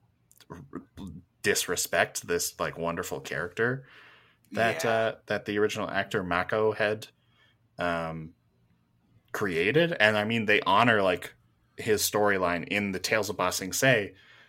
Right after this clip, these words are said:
Speaker 1: Like, it says, "In honor of Mako," because he had passed at that point. They added that in, um, to say goodbye.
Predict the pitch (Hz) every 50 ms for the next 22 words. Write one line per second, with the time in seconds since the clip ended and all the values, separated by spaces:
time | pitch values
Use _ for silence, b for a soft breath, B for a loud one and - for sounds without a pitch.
0 | b b _ _ - 95 90 87 90 - 123 104 95 - - 101 98 80 90 101
1 | 101 101 95 92 87 101 113 127 135 135 120 101 90 87 90 87 98 92 85 92
2 | 95 90 87 - - - 113 139 139 139 - 87 - 87 76 69 - - 87 78
3 | 69 71 78 82 80 - 76 87 87 90 87 85 87 82 82 90 92 90 85 82
4 | 73 - _ _ _ _ _ _ _ _ _ _ _ _ _ _ _ - 87 82
5 | 78 73 76 76 69 69 - - _ _ _ _ _ _ _ _ _ _ _ _
6 | _ - - 92 87 82 82 78 80 80 - _ _ _ _ _ _ _ _ _
7 | _ - - - 104 95 82 82 82 - 107 120 123 123 123 123 123